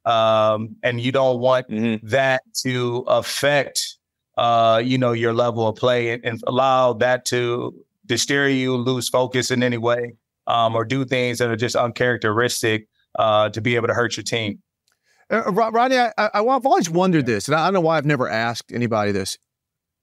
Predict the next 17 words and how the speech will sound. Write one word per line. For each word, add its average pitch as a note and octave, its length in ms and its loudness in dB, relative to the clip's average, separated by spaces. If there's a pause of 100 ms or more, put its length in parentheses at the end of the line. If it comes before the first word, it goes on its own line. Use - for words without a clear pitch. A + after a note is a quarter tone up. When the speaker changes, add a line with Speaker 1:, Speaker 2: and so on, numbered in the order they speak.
(320)
Speaker 3:
Your D3+ 120 0
quarterback G#3 540 0
is C3+ 80 -2
down. A2 260 -2
You C#3 180 0
know, C3 80 0
P F3 160 0
J G#3 120 2
Walker's F3 380 0
playing. D3 300 0
It's F3 80 -4
your - 80 2
third B3+ 180 0
quarterback G#3 420 -2
you've B2 140 -6
played A3 240 0
with B2+ 240 -4